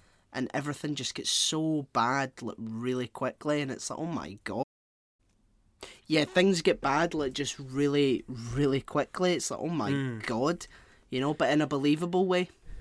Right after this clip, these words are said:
Speaker 2: Yeah, no, to be honest, you're completely right, because I, I'm looking, <laughs> I'm looking through the Turn Left wiki page now, and I,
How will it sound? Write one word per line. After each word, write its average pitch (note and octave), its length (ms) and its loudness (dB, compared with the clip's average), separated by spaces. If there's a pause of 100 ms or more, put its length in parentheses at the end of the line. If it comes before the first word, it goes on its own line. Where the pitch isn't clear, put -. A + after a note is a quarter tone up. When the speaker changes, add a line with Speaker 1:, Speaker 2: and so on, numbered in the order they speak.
(260)
Speaker 2:
Yeah, F#3 400 2
no, F3+ 320 2 (200)
to - 100 -12
be F3 80 -2
honest, D#3+ 220 -2
you're B2+ 60 -4
completely B2+ 360 -4
right, A#2+ 380 2
because C3+ 500 0
I, D3+ 440 6 (600)
I'm C3+ 200 2
looking, C#3+ 280 2 (300)
<laughs> - 320 -10
I'm C#3+ 100 4
looking E3 180 0
through D#3+ 120 2
the D3+ 80 0
Turn D3 240 4
Left C3+ 240 6
wiki C3+ 260 0
page G#2 360 0
now, G#2 400 -2
and G#2+ 100 0
I, G2+ 220 -2